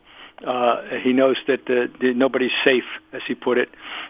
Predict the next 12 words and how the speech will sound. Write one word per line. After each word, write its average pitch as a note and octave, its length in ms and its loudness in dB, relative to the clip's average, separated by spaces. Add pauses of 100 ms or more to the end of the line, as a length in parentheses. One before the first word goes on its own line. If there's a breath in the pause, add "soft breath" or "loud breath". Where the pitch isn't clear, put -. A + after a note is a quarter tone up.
(120)
even C3+ 240 4
with C3 140 4
the B2 80 0
two-year B2+ 420 2
contract B2 640 0
left, A#2+ 320 0
two B2+ 120 -2
years B2 260 2
left B2+ 240 4
on B2+ 180 -2
his A#2+ 140 -6
contract. A#2+ 500 0